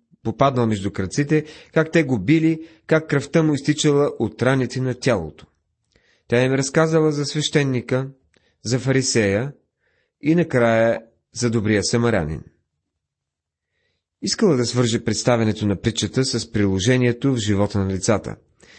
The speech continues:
И затова най-напред попитала едно малко момиченце: "Ти какво би направила?" То отвърнало: "О, аз щях да стана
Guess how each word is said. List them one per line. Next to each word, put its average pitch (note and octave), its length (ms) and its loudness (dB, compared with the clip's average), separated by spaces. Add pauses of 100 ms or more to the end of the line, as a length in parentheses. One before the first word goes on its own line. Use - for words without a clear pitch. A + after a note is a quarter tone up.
(140)
И B2+ 80 -2
затова D#3+ 300 2
най-напред D#3 520 2
попитала B2 480 2
едно A2 240 2
малко G2 340 0
момиченце: G2+ 640 -4 (1120)
"Ти B3+ 240 2
какво C#3 320 0
би A3+ 120 2
направила?" F#2+ 560 0 (640)
То F2+ 120 0
отвърнало: G2+ 560 0 (640)
"О, A2+ 380 2
аз G2+ 180 0
щях C3+ 260 0
да B2 100 -2
стана E3+ 440 0